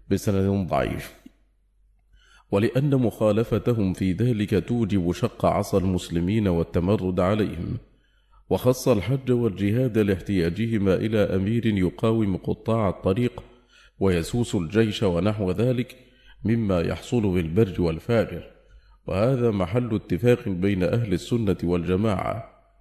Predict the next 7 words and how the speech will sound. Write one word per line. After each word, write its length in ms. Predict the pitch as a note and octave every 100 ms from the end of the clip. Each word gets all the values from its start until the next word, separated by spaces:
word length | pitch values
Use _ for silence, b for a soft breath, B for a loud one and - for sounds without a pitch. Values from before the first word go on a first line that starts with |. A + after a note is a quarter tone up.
| _
ولم 300 | G2 G#2+ G#2+
يشذ 400 | G#2+ - C3 G2
عنهم 440 | G2 A2 A2+ G#2 F2
إلا 400 | A2+ A2 F2+ E2+
بعض 320 | G2 A2 F2
أهل 300 | C2+ A#2 G2
البدع 520 | E2+ F2 G#2+ - B1